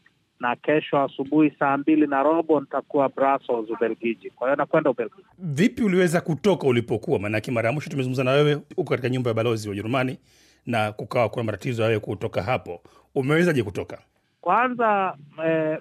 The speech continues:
Speaker 1: mabalozi, maafisa wa kibalozi wa Ubel-, wa Ujerumani, wa Ubelgiji, wa Marekani na nchi zingine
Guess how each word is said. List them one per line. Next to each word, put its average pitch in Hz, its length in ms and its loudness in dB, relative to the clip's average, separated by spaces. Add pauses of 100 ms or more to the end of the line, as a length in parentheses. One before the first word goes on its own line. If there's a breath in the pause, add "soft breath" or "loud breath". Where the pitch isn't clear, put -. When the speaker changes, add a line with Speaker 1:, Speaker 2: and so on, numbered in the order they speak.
Speaker 1:
mabalozi, 220 1120 0
maafisa 139 560 -2
wa 156 100 4
kibalozi 160 680 2
wa 139 280 2
Ubel-, 135 360 -2
wa 131 140 -2
Ujerumani, 180 840 -4
wa 139 240 0
Ubelgiji, 170 1120 0
wa 123 100 -2
Marekani 170 800 -2
na 143 140 -8
nchi - 200 -14
zingine 139 580 0